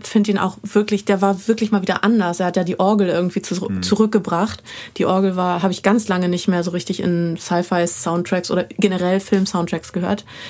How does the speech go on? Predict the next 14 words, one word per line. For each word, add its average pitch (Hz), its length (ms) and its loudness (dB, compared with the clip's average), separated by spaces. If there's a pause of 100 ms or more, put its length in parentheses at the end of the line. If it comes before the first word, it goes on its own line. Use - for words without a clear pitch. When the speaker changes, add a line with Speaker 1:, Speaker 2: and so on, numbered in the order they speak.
(340)
Speaker 1:
ähm, 185 420 2
die 190 140 2
nicht 190 260 0
irgendwas 190 380 2
mit 175 120 0
Kirche 226 360 2
zu 214 100 0
tun 185 460 0
<laughs> 175 40 2
hatten. 190 380 2 (340)
Also 185 440 2 (240)
mega, 190 420 2
mega. 170 300 -4 (400)
Dann 233 180 0